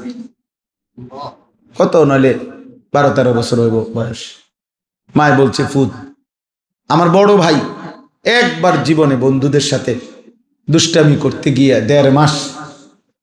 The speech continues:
পড়ে নাই, মাদ্রাসার থেকে বাড়িতে এসে পড়ছে।" আমার মা বলছে, একবারে কসম, মায় বলছে, গফুত, আমি ওই দেড় মাস সারা রাত্র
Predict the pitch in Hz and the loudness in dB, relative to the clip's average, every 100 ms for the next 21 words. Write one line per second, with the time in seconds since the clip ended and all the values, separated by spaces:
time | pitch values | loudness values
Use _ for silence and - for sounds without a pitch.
0 | _ _ _ - 170 170 147 110 - - | _ _ _ 0 2 2 0 -2 -8 -14
1 | - - - _ _ _ - 147 131 127 | -18 -20 -20 _ _ _ -2 0 2 2
2 | 131 - 120 127 131 131 117 113 113 107 | -2 -2 -2 0 2 2 0 -2 -4 -4
3 | 107 - - - _ _ _ _ _ _ | -8 -14 -20 -20 _ _ _ _ _ _
4 | _ _ _ 127 135 127 131 135 127 104 | _ _ _ 0 2 4 2 2 0 0
5 | 120 113 117 110 165 170 175 113 - 123 | -6 -4 -6 -2 -2 2 0 0 -6 -2
6 | 131 131 120 110 120 123 117 131 123 120 | 0 2 0 -2 -4 -4 -4 -4 0 2
7 | 123 127 135 135 180 208 196 175 196 247 | 4 4 2 2 2 2 2 2 2 2
8 | - - - - - - - - _ _ | 0 -2 -8 -12 -14 -20 -20 -20 _ _
9 | _ _ _ _ _ _ _ _ - 220 | _ _ _ _ _ _ _ _ -2 0
10 | 247 254 254 214 214 - 160 123 | 2 2 2 2 0 -2 -2 -2